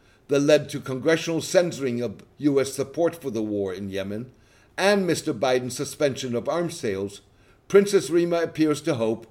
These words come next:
that Middle America will be her secret weapon. In other words, Middle America may be the latest battlefield, but ultimately Washington politics will determine the kingdom's image in the West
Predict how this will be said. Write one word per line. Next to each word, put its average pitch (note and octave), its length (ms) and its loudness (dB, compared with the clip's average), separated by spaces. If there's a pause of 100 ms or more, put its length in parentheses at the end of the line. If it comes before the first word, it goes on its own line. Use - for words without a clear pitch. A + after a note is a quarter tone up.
(320)
that C3+ 220 0
Middle C#3 280 6
America C3 720 4 (180)
will C3+ 180 0
be C3 220 0
her B2 160 0
secret A#2 500 -6
weapon. G#2 480 -4 (840)
In C3+ 160 2
other A2 240 2
words, A#2 540 0 (500)
Middle E3 320 2
America E3 500 4
may C3+ 280 2
be C#3 160 0
the C#3 120 -2
latest C#3+ 440 0
battlefield, G#2+ 800 -2 (480)
but B2 240 -4
ultimately C3 600 2
Washington C3 600 -4
politics C3+ 600 0
will C3 120 -2
determine C3 560 -2
the A#2+ 80 -6
kingdom's D3+ 640 -4
image B2+ 480 -4
in A#2+ 140 -6
the B2 80 0
West A#2+ 500 -4